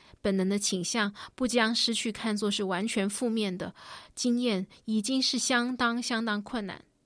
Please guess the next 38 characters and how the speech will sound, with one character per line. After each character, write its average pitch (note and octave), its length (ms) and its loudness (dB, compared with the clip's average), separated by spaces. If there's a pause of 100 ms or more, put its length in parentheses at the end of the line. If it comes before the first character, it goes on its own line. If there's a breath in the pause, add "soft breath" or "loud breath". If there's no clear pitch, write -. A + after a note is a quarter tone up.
(640 loud breath)
而 A#3+ 120 6
且 C4+ 160 4
我 A3 80 4
们 G3+ 140 4
还 G#3 200 2
要 B3+ 120 6
竭 G3 240 4
力 A3+ 160 2
提 - 180 -4
醒 F#3 220 -4
自 G#3 160 -6
己 F3+ 160 -6
与 D#3+ 80 -8
上 D4+ 340 2
帝 C4+ 120 0
相 A3+ 320 0
交， G#3+ 260 2 (240 loud breath)
并 D4+ 180 6
发 E4+ 380 8
展 A3 300 4
出 A3+ 320 0 (320 loud breath)
奠 D4 320 6
定 A#3+ 200 2
在 G#3 200 2
圣 C4 400 4
经 A3+ 260 0
观 A3+ 320 4
点 G3 160 0
的 F3 80 -8
力 G3 220 -2
量。 F#3+ 240 2 (520 loud breath)
哇， A3+ 140 0
这 D#4 160 4
更 D#4+ 260 6
不 B3 160 4
容 F3 280 2
易 F#3+ 180 0
了， - 160 -12